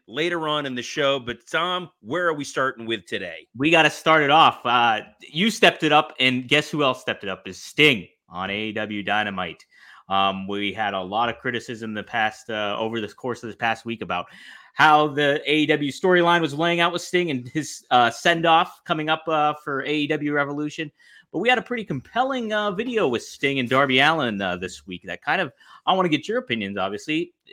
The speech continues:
Speaker 2: Did it hit the reset button? Did it charge it back up? Sting was with Darby Allin, mentioned his family, mentioned what we were talking about, how keep it simple. That's what to focus on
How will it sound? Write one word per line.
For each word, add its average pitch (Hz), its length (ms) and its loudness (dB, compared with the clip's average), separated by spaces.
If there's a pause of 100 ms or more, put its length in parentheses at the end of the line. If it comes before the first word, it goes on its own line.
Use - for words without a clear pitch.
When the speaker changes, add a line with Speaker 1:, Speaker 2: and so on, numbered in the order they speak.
(160)
Speaker 2:
Did 92 160 -12
it 104 120 -10
hit 123 120 -10
the 131 80 -14
reset 151 360 -6
button? 85 240 -10
Did 98 140 -8
it 127 100 -8
charge 127 280 -2
it 131 80 -10
back 143 280 0
up? 180 300 0 (220)
Sting - 280 -6
was 120 140 -4
with 120 160 -6
Darby 120 300 2
Allin, 120 280 0 (240)
mentioned 135 380 0
his 127 140 -6
family, 127 320 0
mentioned 131 360 -6
what 131 160 -6
we 123 120 -4
were 123 80 -4
talking 120 360 -2
about, 113 240 -2
how 87 220 -10
keep 123 220 -10
it - 80 -18
simple. 120 420 -8 (240)
That's 135 320 4
what 135 200 -2
to 120 60 -6
focus 123 460 -4
on 120 240 -2